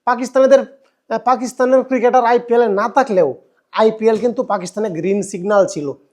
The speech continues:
আইপিএল কিন্তু পাকিস্তানিরা দেখতো, বয়কট কিন্তু তারা করে নাই। কিন্তু বাংলাদেশ কিন্তু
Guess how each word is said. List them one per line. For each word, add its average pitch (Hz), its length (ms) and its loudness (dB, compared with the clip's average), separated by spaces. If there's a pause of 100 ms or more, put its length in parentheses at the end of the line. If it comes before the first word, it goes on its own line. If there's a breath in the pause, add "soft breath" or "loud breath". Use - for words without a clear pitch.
(140)
আইপিএল 214 360 2
কিন্তু 233 200 -2
পাকিস্তানিরা 208 640 0
দেখতো, 160 480 2
বয়কট 214 420 2
কিন্তু 202 160 -4
তারা 220 160 2
করে 220 260 0
নাই। 147 160 -4 (400 soft breath)
কিন্তু 302 220 4
বাংলাদেশ 220 580 2
কিন্তু 240 300 -4